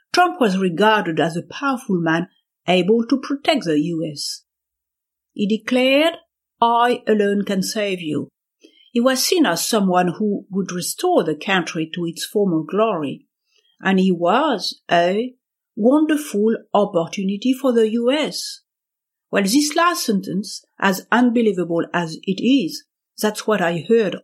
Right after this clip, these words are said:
on very serious program in two thousand and sixteen. One of the fundamental questions raised by Jelinek is the blindness of the thinkers or so-called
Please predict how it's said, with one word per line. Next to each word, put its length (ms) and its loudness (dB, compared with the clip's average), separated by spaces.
on 220 0
very 300 2
serious 520 -4
program 640 -6
in 160 -2
two 120 -6
thousand 360 -10
and 160 -12
sixteen. 640 -8
One 220 2
of 120 -2
the 140 -4
fundamental 880 0
questions 540 -2
raised 340 -4
by 160 -2
Jelinek 640 0
is 200 4
the 80 4
blindness 800 0
of 220 0
the 100 -4
thinkers 760 -2
or 260 2
so-called 640 0